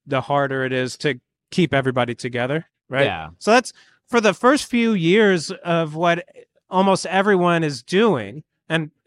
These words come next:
Speaker 1: we can get into this later.
Speaker 2: <laughs>
Speaker 1: Being, being a music teacher, I've thought a lot about this, but the first few years is just making sure that everyone is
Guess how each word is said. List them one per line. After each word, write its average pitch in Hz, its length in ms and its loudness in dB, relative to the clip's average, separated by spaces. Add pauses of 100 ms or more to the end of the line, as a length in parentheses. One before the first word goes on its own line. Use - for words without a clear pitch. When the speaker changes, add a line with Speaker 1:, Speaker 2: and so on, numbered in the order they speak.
(260)
Speaker 1:
we 180 160 -2
can 180 140 -2
get 175 140 0
into 165 200 -4
this 147 180 -4
later. 151 300 0
Speaker 2:
<laughs> 131 140 -10
Speaker 1:
Being, 170 280 0
being 226 200 4
a 196 40 0
music 196 300 -2
teacher, 170 240 -4
I've 147 80 -4
thought 160 140 4
a 139 40 -2
lot 147 160 4
about 151 280 0
this, 170 160 -8
but 147 160 -6 (220)
the 190 120 -4
first 262 240 -2
few 302 140 0
years 196 400 2
is 156 160 0
just 165 500 0
making 165 300 -2
sure 180 200 -2
that 165 140 -2
everyone 170 460 2
is 156 440 -4